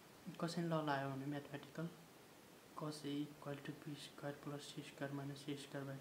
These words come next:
टू बी सी लायो भने यो भनेको डाइलेसन हो। यो मेथड भनेको डाइलेसन मेथड। अब त्यसै गरी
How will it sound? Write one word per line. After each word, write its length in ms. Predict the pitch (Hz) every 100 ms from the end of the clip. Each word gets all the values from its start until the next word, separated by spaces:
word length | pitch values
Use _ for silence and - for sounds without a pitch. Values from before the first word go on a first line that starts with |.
| - - -
टू 120 | 160
बी 120 | 156
सी 220 | 151 - 151 - - - -
लायो 200 | 143 135
भने 220 | 131 143
यो 80 | 143
भनेको 340 | 135 135 - 165 - -
डाइलेसन 640 | 127 127 - - 135 127 - - 139
हो। 120 | 139 - - - - - - - - - 156
यो 80 | 147
मेथड 320 | 143 135 135
भनेको 280 | 127 135 160
डाइलेसन 520 | 147 135 131 131 -
मेथड। 300 | - - - - - - - - - - - - - - - - - -
अब 220 | 170 165
त्यसै 260 | 190 180 185
गरी 460 | 175 165 175 175